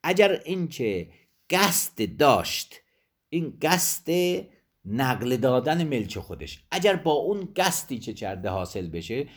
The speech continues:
چه قصدی کرده؟ قصد نقل مال معین، با قصد نقل این ماشین، میگه عیب نداره، با قصد نقل این ماشین، اگر قصد نقل ماشین من درست بشه،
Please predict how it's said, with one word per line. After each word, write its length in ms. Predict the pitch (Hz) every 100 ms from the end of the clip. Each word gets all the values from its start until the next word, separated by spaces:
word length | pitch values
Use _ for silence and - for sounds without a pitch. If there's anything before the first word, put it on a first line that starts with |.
| _
چه 120 | -
قصدی 360 | 170 185 - 180
کرده؟ 460 | 175 175 170 175 180
قصد 520 | 160 165 - 165 151
نقل 420 | 147 160 160 170
مال 400 | 165 143 147 151
معین، 540 | 131 87 87 80 69 - _ - - _ _ -
با 180 | 165 - - -
قصد 440 | 202 - - -
نقل 420 | 151 170 185 185
این 260 | 190 175 123
ماشین، 540 | 92 76 - - 67 - _
میگه 220 | 127 139 135
عیب 220 | 160 170
نداره، 340 | 156 101 90
با 420 | - 131 135 - -
قصد 320 | 190 180 -
نقل 400 | 135 131 117 123
این 140 | 117
ماشین، 640 | 120 123 120 117 - 208 -
اگر 360 | 127 147 127 -
قصد 440 | 143 175 - - 127
نقل 580 | 117 113 113 104 110 113
ماشین 720 | 113 107 104 - 117 104 107
من 580 | 110 139 175 147 101 - _ _ _ -
درست 420 | 113 160 170 -
بشه، 720 | 196 175 185 180 170 160